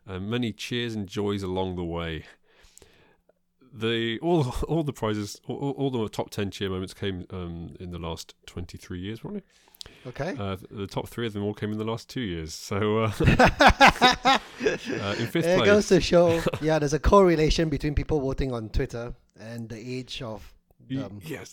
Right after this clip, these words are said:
Speaker 1: and this is such a strange list. <laughs> So, fifth place, Neo's Bullet Time Backbend.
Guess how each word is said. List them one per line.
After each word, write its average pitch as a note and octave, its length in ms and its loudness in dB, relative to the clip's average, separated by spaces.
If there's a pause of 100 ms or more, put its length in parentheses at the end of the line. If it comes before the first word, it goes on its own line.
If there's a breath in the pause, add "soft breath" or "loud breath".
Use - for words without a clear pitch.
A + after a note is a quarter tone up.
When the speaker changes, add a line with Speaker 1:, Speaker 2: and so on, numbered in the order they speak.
Speaker 1:
and D3 120 -2
this G#3 140 -6
is G#3+ 100 -6
such - 420 -8
a D#3+ 60 -6
strange C3+ 600 -6
list. - 580 -14
<laughs> - 80 -20
So, C3+ 440 0 (160)
fifth - 260 -6
place, G#2+ 380 -2 (180)
Neo's C3+ 460 0
Bullet D3 420 0
Time B2 420 -4
Backbend. E2+ 640 -8